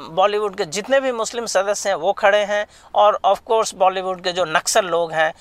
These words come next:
जैसे अनुराग कश्यप जैसे लोग हैं, पूरी, वो, अ, एक, एक मूल रूप से नक्सल है, अ, स्वरा भास्कर जैसे लोग हैं, जो ख़ानदानी नक्सल है, उसका पूरा ख़ानदान नक्सल है और कम्युनिस्ट है।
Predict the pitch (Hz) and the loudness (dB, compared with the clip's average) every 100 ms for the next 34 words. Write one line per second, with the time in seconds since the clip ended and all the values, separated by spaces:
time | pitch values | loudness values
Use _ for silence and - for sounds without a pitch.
0 | - - 175 170 160 170 165 160 175 - | -20 -8 -6 0 0 2 2 2 0 -4
1 | 196 175 175 - 156 156 156 160 - 185 | -6 -4 -4 -4 -4 -2 -2 -6 -6 -8
2 | 202 185 156 175 175 - - 104 92 - | -8 -10 -8 -2 -2 -2 -6 -16 -14 -6
3 | 135 101 185 - 175 170 165 208 214 202 | -4 -4 -6 -6 -8 -6 0 2 2 -4
4 | - 185 170 - 180 160 160 160 - - | -4 -2 -2 0 0 2 2 0 -8 -20
5 | - - 151 151 151 151 180 170 147 175 | -6 0 2 0 -2 0 2 4 4 2
6 | 185 - 180 170 185 160 170 160 151 156 | 0 -4 -4 -4 -2 -2 -2 -2 -2 -2
7 | 147 156 165 151 135 127 151 160 175 208 | -4 -6 -6 -4 -10 0 0 2 0 0
8 | 208 185 - 160 156 151 170 - 165 160 | -2 -2 0 2 2 0 -6 -4 -4 -2
9 | 160 160 185 185 170 - 170 165 156 160 | -2 0 0 0 -6 -4 -2 0 -2 -4
10 | 151 165 170 139 139 | -6 -6 -4 0 -2